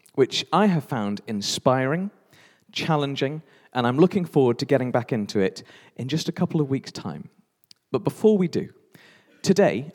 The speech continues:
I have a free topic, and I want to take the opportunity to share with you a little bit about what I think the Lord is doing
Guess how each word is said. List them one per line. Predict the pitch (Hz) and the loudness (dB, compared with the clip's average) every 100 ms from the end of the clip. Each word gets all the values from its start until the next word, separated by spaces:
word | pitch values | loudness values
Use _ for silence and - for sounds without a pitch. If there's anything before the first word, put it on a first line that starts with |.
| - | -6
I | 156 | -6
have | 135 147 | -4 -2
a | 135 127 | 0 -2
free | - - 185 170 | -4 -4 -4 -4
topic, | 170 127 - - - - _ _ - - - - | -4 -4 -8 -14 -20 -20 _ _ -20 -20 -14 -4
and | 127 | 2
I | 175 | 4
want | 226 | 2
to | 196 | 0
take | - 233 - | -2 -2 0
the | 185 | 0
opportunity | 180 - 131 110 113 - - - | 0 -4 -4 -4 -4 -6 -10 -8
to | 160 | -2
share | - 214 | 2 6
with | 214 185 | 6 6
you | 165 | 4
a | |
little | 180 196 | 4 2
bit | 175 | 2
about | 160 117 - | 0 0 0
what | 175 | 0
I | 214 | 0
think | 208 165 - - - | -2 -6 -8 -16 -6
the | 160 | -2
Lord | 151 175 170 160 | 2 2 2 2
is | 156 131 | -2 -2
doing | 170 165 104 90 | 0 2 2 -4